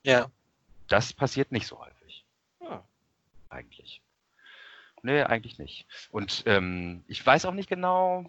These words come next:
Speaker 2: das, das hilft natürlich auch nicht, dass wir es beide nicht geguckt haben, ne? Ich weiß dann auch nicht so genau, wie die darauf kommen. Also, weißt du, das muss ja dann auch schon groß irgendwie in dem, irgendwie, weißt du, muss ja irgendwie klar sein, dass es auf einer Comic-Verfilmung,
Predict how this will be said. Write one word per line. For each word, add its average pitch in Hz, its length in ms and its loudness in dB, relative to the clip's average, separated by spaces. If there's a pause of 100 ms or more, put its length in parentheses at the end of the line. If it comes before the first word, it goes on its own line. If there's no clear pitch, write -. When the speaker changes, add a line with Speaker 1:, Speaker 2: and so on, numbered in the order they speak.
(120)
Speaker 2:
das, - 160 -10 (600)
das 107 320 -16 (100)
hilft 123 160 -2
natürlich 107 260 -6
auch 107 60 -2
nicht, 117 140 -10
dass 107 100 -14
wir 101 60 -8
es - 60 -12
beide 110 200 2
nicht 95 120 -12
geguckt - 280 -14
haben, 80 180 -2
ne? 131 80 -4
Ich 113 120 -6
weiß 120 140 6
dann 139 100 -2
auch 117 80 -4
nicht 135 100 -10
so - 80 -14
genau, 131 220 -2
wie 123 60 -4
die 123 80 -4
darauf 113 260 -2
kommen. 180 320 2
Also, 85 180 -2
weißt 113 160 4
du, 143 60 4
das 113 100 4
muss 147 140 -4
ja 160 80 8
dann 123 100 6
auch 117 140 -4
schon 135 180 -10
groß 120 540 -8
irgendwie 123 420 -6
in 123 160 -2
dem, 113 440 -2 (520)
irgendwie, 104 480 -4
weißt 101 160 2
du, 170 120 -4
muss 123 120 -8
ja 127 80 0
irgendwie 107 140 -4
klar 135 320 8
sein, 73 180 -4
dass 69 120 -12
es - 60 -16
auf - 120 -16
einer 78 80 -18
Comic-Verfilmung, 71 720 -16